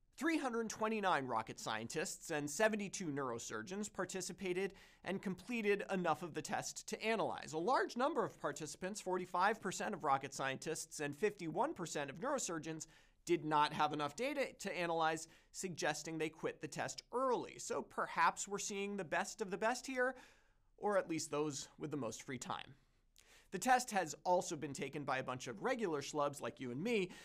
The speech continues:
so the researchers could compare the results of the cognoscenti to the general population. Now, the methods are a bit tricky, using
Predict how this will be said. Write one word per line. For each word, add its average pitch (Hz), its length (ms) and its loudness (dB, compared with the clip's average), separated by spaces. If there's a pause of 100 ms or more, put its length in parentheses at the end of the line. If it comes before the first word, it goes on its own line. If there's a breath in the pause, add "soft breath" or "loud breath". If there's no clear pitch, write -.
(120)
so - 180 0
the 190 120 2
researchers 185 600 -2
could 165 240 -4
compare 247 460 0
the 220 80 0
results 156 460 0
of 135 200 -4
the 139 80 -4
cognoscenti 185 880 -2 (260 loud breath)
to 185 100 -8
the 180 80 -2
general 135 320 -2
population. 135 680 -2 (640)
Now, 170 80 0
the 185 80 -2
methods 262 340 4
are 226 200 8
a - 20 4
bit 202 300 0
tricky, 165 340 -2
using 160 480 -2